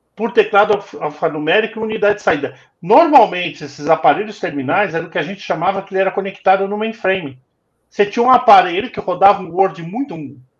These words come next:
era um Word, né? Era antes do Word, e você fazia a conexão com o mainframe. Então, você podia ter o vídeo monocromático, que era aquele verdinho,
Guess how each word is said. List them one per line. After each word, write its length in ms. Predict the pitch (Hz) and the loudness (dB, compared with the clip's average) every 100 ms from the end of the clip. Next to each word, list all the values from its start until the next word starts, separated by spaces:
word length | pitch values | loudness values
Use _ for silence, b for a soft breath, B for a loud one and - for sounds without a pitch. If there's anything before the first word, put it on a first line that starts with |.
| _ _ | _ _
era 220 | 247 277 294 | -4 0 0
um 160 | 160 | 2
Word, 280 | 143 120 127 | 0 0 -4
né? 120 | 131 | -4
Era 180 | 143 147 | -4 -6
antes 160 | 190 156 | -6 -8
do 140 | 151 | 0
Word, 280 | 139 175 - | 2 0 -6
e 560 | - _ _ _ _ | -20 _ _ _ _
você 220 | 175 214 254 | -2 0 2
fazia 320 | 240 196 311 | 2 2 0
a 60 | |
conexão 420 | 311 269 - 262 254 | 0 -2 -2 -4 -2
com 100 | 247 | 0
o 40 | |
mainframe. 580 | 277 285 233 208 147 131 _ _ | 0 0 -2 -2 -6 -16 _ _
Então, 220 | - 185 254 | -8 -2 0
você 240 | 277 285 | 0 0
podia 320 | 247 190 220 | -2 2 2
ter 320 | 220 185 143 | 2 -2 -2
o 100 | 151 | -4
vídeo 360 | 139 165 226 202 | -8 -6 -2 0
monocromático, 760 | 202 196 196 175 175 202 - 170 | 0 0 0 0 0 -2 -6 -4
que 120 | 175 | 0
era 100 | 156 | 0
aquele 240 | 151 147 | -2 -4
verdinho, 560 | 147 175 143 214 269 | -4 -8 -6 -4 -4